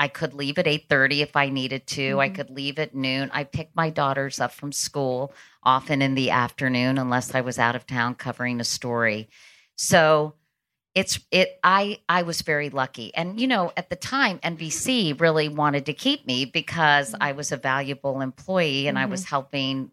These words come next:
Speaker 1: you know, s-, with the ratings. So I was in a very enviable position, and I sympathize with all the working moms out there because it's hard.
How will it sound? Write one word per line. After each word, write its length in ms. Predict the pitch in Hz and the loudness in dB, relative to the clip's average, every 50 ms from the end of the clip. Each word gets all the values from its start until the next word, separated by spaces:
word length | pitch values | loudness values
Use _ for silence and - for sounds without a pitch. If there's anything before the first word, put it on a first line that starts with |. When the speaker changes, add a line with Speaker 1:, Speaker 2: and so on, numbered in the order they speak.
| _ _ - | _ _ -12
Speaker 1:
you 100 | 156 170 | -10 -6
know, 260 | 156 143 135 139 135 | -2 0 0 0 0
s-, 280 | 135 135 - - - - _ - 147 | -2 -6 -10 -12 -12 -16 _ -8 -2
with 180 | 160 156 156 | -2 -2 -2
the 120 | - 156 143 | -2 -6 -6
ratings. 600 | 127 131 127 123 127 120 135 135 135 139 139 - | -4 -4 -4 -4 -4 -4 -4 -4 -4 -4 -4 -4
So 480 | - - 165 151 143 139 139 139 139 - - _ _ _ _ _ _ - | -2 2 6 6 6 6 6 4 0 -4 -16 _ _ _ _ _ _ -2
I 100 | 156 165 | 0 0
was 200 | 165 170 - - | 0 0 -2 0
in 120 | 165 160 | 0 0
a 40 | 151 | 0
very 460 | 135 - 160 156 151 151 151 147 - - | 2 2 2 4 4 4 2 0 -2 -4
enviable 720 | 95 110 135 139 143 131 139 131 127 127 113 127 120 117 117 | -4 -2 -2 -2 -4 -6 -6 -4 -4 -4 -4 -4 -8 -8 -8
position, 720 | _ - 120 113 - 123 117 - - - 104 98 90 - _ - | _ -10 -10 -8 -6 -6 -6 -4 -4 -4 -4 -6 -6 -8 _ -4
and 160 | 135 139 143 | -2 0 2
I 180 | 143 143 143 143 | 2 0 0 -2
sympathize 880 | - - - 175 165 160 - 170 - 151 135 123 123 123 120 - - | -2 -2 0 0 0 0 -2 -2 2 4 4 4 4 2 0 -2 -2
with 160 | 135 131 131 - - | 0 0 0 -2 -4
all 240 | - 131 139 139 | -2 -2 0 0
the 100 | 131 139 | -2 -2
working 420 | 131 120 131 131 - - 139 131 127 | -4 -2 -2 -2 -2 -4 -6 -4 -2
moms 380 | 123 120 120 123 131 135 - | 0 2 2 2 2 0 2
out 220 | 143 120 117 - - | 2 2 2 2 0
there 160 | 117 117 117 | 0 0 0
because 400 | 101 139 - - - 156 151 - | 0 -2 -4 -2 -4 -4 -4 -4
it's 180 | 208 208 - - | -4 -4 -6 -8
hard. 580 | - - 147 151 185 226 202 127 92 90 - | -10 -6 -2 2 2 4 4 2 0 -4 -10